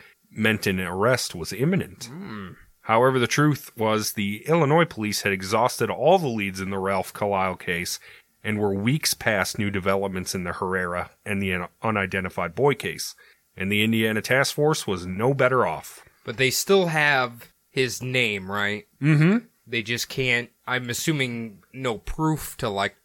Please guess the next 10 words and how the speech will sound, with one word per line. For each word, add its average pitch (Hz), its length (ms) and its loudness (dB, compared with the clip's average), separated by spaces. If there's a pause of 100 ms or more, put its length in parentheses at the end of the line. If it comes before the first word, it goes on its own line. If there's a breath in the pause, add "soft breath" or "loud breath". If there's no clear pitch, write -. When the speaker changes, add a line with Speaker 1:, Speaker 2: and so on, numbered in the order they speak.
Speaker 2:
move 131 460 2
in 127 220 4
on 98 340 -2
him, 101 220 -8
Speaker 1:
There's 127 200 2
no 175 200 6
Speaker 2:
so. - 60 -6
Speaker 1:
evidence. 135 760 0
There's 123 480 2
Speaker 2:
Mm. - 60 -16